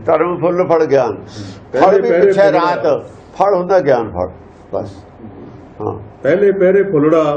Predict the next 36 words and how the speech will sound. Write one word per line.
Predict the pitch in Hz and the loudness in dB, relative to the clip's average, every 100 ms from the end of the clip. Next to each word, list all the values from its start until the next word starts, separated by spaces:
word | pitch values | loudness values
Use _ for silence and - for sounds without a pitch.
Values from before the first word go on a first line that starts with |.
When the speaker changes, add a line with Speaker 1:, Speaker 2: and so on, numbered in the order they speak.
| 139 | -4
Speaker 2:
ਫਲ | 143 156 | -2 0
ਵੀ | 180 190 | 0 0
ਪੱਛਾ | 180 - 175 170 | -2 -2 0 2
ਰਾਤ। | 143 151 151 165 151 139 - - | 0 0 2 2 2 -2 -6 -8
Speaker 1:
ਉਹ | - | -4
ਫੁੱਲੜਾ | - 190 202 214 | 0 2 4 4
ਦਾ | 226 214 | 2 0
ਕਰਮ | 208 208 | -2 -2
ਕਾਂਡ | 180 220 220 | 2 2 2
ਹੈ, | 185 117 - - - - - | 0 0 -4 -18 -20 -14 -6
ਇਮਾਨਦਾਰੀ | 151 165 165 180 185 | 0 0 2 2 4
ਦਾ | 185 | 4
ਜਿਹੜਾ | 180 202 | 4 2
ਕਰਮ | 185 180 - | 0 -2 0
ਕਾਂਡ | 170 190 185 | 2 2 0
ਹੈ, | 127 - - - - 160 | -2 -4 -14 -20 -6 -4
ਨਿਤਨੇਮ | 180 190 185 156 | -2 0 -2 0
ਕਰ | 170 | -2
ਲੈਣਾ, | 170 175 170 160 | 0 0 0 2
ਬਾਣੀ | 165 170 160 | 2 4 2
ਯਾਦ | 160 151 | 0 0
ਕਰ | 165 | -2
ਲਈ | 160 165 | 0 0
ਬਹੁਤ | 156 160 147 | 2 0 2
ਸਾਰੀ, | 160 165 160 139 - - - - - - - - - - | 2 2 -2 -6 -14 -20 -20 -20 -20 -20 -20 -20 -18 -8
ਫੁੱਲ | 104 110 | -6 2
ਤਾਂ | 139 | 2
ਹੈ | 110 117 | 2 2
ਉਹ। | 127 120 - - - - - - - - - - | 2 2 0 -4 -18 -20 -20 -20 -20 -18 -16 -14
ਗੁਰਬਾਣੀ | 101 - 104 120 135 | -10 -6 -2 -2 0
ਬਹੁਤ | 139 127 123 | 0 0 0
ਸਾਰੀ | 123 139 | -2 0
ਯਾਦ | 147 123 - | 0 0 0
ਕਰ | 147 | 0
ਲਈ | 147 151 110 98 104 - - 113 107 101 - | 0 -2 -6 -8 -14 -20 -20 -18 -18 -18 -10
ਉਹਨੇ, | - 180 180 | -4 -2 0